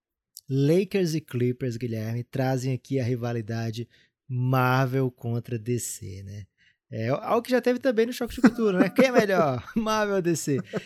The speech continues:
É, o Clippers viu que o Lakers tinha e falou, "Cara, eu quero isso aí também, né?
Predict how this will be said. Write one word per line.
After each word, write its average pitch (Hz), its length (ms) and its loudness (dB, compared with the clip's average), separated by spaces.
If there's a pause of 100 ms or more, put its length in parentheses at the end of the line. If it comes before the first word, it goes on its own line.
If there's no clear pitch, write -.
(180)
É, 151 760 2
o 233 120 0
Clippers 214 400 4
viu 165 220 2
que 180 100 -4
o 165 40 2
Lakers 143 440 0
tinha 139 500 -4 (440)
e 160 80 -6
falou, 135 260 0
"Cara, 160 220 0
eu 123 80 -2
quero 135 240 -4
isso - 180 -8
aí 190 240 -4
também, 113 480 -6
né? 107 180 -10